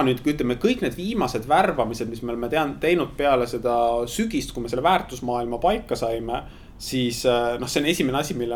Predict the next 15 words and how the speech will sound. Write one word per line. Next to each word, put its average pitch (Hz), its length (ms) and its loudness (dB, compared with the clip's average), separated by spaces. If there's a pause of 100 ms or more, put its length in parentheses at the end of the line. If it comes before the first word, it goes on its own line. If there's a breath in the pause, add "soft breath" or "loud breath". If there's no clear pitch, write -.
ma 117 80 -2
panen 120 400 -2
nagu 123 400 -2
nendele 127 320 -2
inimestele 131 320 -2
ette, 117 320 -6
et 123 80 -10
nagu 117 240 -6
meil 143 240 0
on 147 80 -6
kolm 180 240 8
väärtust 120 480 2
siin 120 80 -8
majas. 120 320 -6 (560 loud breath)
Et, 117 400 0